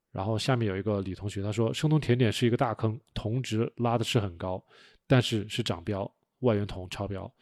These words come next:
这是没错的。Holy黄他也说，现在是第三次听我们的专辑，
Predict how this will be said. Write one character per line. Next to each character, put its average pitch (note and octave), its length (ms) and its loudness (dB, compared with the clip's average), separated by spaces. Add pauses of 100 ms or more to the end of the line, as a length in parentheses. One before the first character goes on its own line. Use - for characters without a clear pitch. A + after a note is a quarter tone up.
(240)
这 - 60 -10
是 A#2 80 -2
没 G2 120 -4
错 G#2+ 240 0
的。 G#2 120 -14 (2000)
Holy C3+ 280 8
黄 A2+ 180 4
他 B2+ 140 6
也 G#2 80 4
说， G#2+ 180 -2
现 A#2 140 0
在 G#2+ 80 0
是 G#2+ 180 0
第 - 160 -4
三 A2 220 0
次 - 260 0 (400)
听 B2 220 2
我 G#2 60 0
们 F#2+ 80 -6
的 G2+ 80 -2
专 G#2+ 200 0
辑， F#2 240 -12